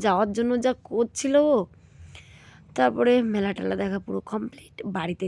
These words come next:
চলে এসেছি। এখন প্রচুর জামা প্যান্ট খুলে দিয়েছি, প্রচুর ঘেমে গিয়েছে, জিতুও ঘেমে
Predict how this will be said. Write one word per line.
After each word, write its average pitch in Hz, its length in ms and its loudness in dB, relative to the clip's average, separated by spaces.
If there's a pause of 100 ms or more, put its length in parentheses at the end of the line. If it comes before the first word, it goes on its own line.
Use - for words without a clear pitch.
(100)
চলে 226 180 -2
এসেছি। 247 320 -4 (760)
এখন 214 180 -2 (120)
প্রচুর 220 320 -6
জামা 196 220 -2
প্যান্ট 208 280 -2
খুলে 214 200 0
দিয়েছি, 220 260 -2 (100)
প্রচুর 208 340 -2
ঘেমে 202 360 0
গিয়েছে, 208 240 -2 (120)
জিতুও 208 280 0 (100)
ঘেমে 196 200 -2